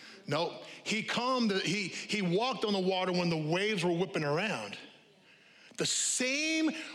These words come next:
water, the same wind, the same waves that were gonna sink the boat when they were afraid, Peter now is walking on that same water that Jesus was walking on. But here's the cool thing.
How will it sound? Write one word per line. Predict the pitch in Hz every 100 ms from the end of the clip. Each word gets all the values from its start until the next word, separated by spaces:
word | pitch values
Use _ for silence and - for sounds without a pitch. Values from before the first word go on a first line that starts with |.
| -
water, | 156 185 226 269 285 285
the | 185 190
same | - - 254 269 233 185 170
wind, | 247 302 311 262
the | 175
same | 185 - 226 214 185 170
waves | 240 277 285 185
that | 190
were | 175
gonna | 180 180
sink | 156 - - 277 277
the | 240
boat | 180 269 254
when | 196
they | 202
were | 202
afraid, | 180 175 - 214 233 254 220 -
Peter | 214 220 220
now | 208 202
is | 190
walking | 160 180 170 147 147
on | 147 156 165
that | 160 156
same | 147 - 165 170 170 160
water | 147 147 143
that | 139
Jesus | 127 139 135 127
was | 127
walking | 120 120 117
on. | 120 131 - - - - - - - - - - - - - - -
But | 185
here's | 170 262 220
the |
cool | 233 233 226
thing. | - 143